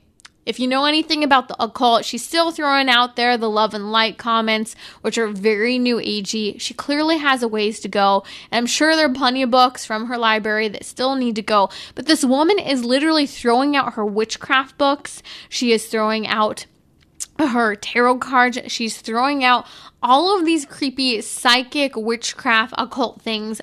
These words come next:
from her library, or at least starting. We need to pray for her. Kat Von D is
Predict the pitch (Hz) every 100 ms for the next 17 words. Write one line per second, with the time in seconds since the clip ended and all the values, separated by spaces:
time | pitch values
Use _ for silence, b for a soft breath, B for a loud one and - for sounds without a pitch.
0 | - - - 220 220 226 214 202 202 160
1 | - 233 233 202 254 262 - 240 202 208
2 | - 220 b b b b b b 220 240
3 | 247 277 302 269 226 226 214 208 - 214
4 | 202 208 - - 214 208 - 208 - -
5 | B B - 262 277 311 302 330 339 269
6 | 254 254 247 B B - 233 214